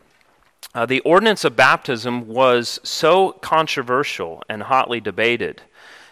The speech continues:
uh, that, uh, the writers of our confession included an appendix on baptism to further explain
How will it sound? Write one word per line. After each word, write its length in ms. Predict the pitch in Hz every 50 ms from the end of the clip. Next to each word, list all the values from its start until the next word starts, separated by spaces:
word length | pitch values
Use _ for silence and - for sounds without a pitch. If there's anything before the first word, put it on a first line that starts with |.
| _
uh, 220 | - - 101 98 101
that, 280 | 95 117 113 110 101 - -
uh, 260 | 107 113 120 113 98
the 140 | 95 113 113
writers 400 | 110 117 123 139 151 156 135 127
of 80 | 123 117
our 160 | 131 131 147
confession 580 | - - 127 - - 131 127 123 - - 120
included 560 | 117 107 104 - - 143 143 139 139 127 113 -
an 120 | - 110 113
appendix 760 | 104 - - - - 185 226 220 165 120 95 - - - -
on 280 | - 110 113 110 107 104
baptism 640 | 101 101 95 98 - - 117 110 101 - 107 104
to 200 | - - - 113
further 520 | - - - - 127 135 147 143 151 139
explain 680 | 131 - - - - - 123 120 117 113 113 113 113 110